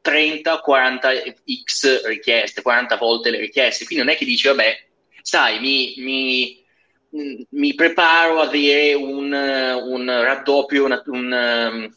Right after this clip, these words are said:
de-, delle richieste." No, eh, siamo arrivati a avere quaranta volte le richieste che avevamo magari sei mesi prima. Quindi non è facile prepar-, <laughs> prepararsi per questo boom.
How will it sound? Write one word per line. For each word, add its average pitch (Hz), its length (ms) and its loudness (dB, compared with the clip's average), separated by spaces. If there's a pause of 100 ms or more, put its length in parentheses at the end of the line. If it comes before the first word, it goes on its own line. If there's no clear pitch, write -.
(100)
de-, 127 260 0
delle 131 240 4
richieste." 113 640 -2
No, 117 400 2
eh, 117 200 -2
siamo 143 320 0
arrivati 139 460 2
a 131 40 4
avere 123 380 0
quaranta 131 500 0
volte 117 380 0
le 120 140 0
richieste 117 540 -2
che 120 80 -8
avevamo 117 520 0
magari 113 480 2
sei 110 180 -2
mesi 110 220 -6
prima. 117 280 2 (380)
Quindi 143 220 2
non 135 120 2
è 151 220 2
facile 120 460 -4
prepar-, - 380 -2
<laughs> - 20 -6
prepararsi 123 560 -2
per 117 160 -2
questo 110 340 -4
boom. 104 420 -8